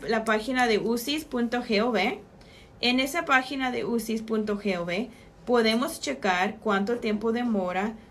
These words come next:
cualquier proceso, ¿verdad? So, usted puede poner ahí I cuatro ochenta y cinco en Jacksonville, Florida, y ahí les va a decir cuánto tiempo está demorando. En Tampa, Florida, ahí les va a decir. Orlando, Florida, ¿verdad?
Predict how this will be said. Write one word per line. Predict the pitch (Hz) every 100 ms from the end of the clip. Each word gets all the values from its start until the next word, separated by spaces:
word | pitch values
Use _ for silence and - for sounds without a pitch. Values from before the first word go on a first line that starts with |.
| - -
cualquier | 226 220 214 214 196
proceso, | 254 254 - 311 339 - - - -
¿verdad? | 190 214 247 - -
So, | - 247 226 - -
usted | 240 247 254
puede | 277 285
poner | 277 262 254
ahí | 247 277 285 -
I | 294 330
cuatro | 320 294 294 285
ochenta | 277 220 208
y | 196
cinco | 196 294 294 294 294 294 -
en | 202 196 196
Jacksonville, | 220 240 - 262 240 233
Florida, | 240 233 247 294 320
y | 247 226
ahí | 214
les | 220 233
va | 220
a |
decir | 208 226 214
cuánto | 214 196 196
tiempo | 196 190 196
está | 196 180
demorando. | 180 175 160 160 156
En | 190 196
Tampa, | 214 233 254
Florida, | - 233 262 277 247
ahí | 202 208
les | 196
va | 196
a |
decir. | 196 175 - - -
Orlando, | 208 214 214 220 247
Florida, | 247 226 240 262
¿verdad? | 220 226